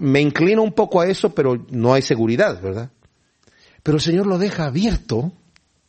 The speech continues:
para que así cualquier cosa que nosotros estemos padeciendo,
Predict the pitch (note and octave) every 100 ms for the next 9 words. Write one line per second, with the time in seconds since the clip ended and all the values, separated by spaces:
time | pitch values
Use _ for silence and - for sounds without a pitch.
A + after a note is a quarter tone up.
0 | _ _ _ _ _ - - B2 A#2 B2+
1 | A2+ F3 - C3 E3 D#3 E3 - - B2
2 | B2+ D3+ A#2+ A2 B2+ B2 - A2 F#2+ E2+
3 | B2 F2+ F2+ B2+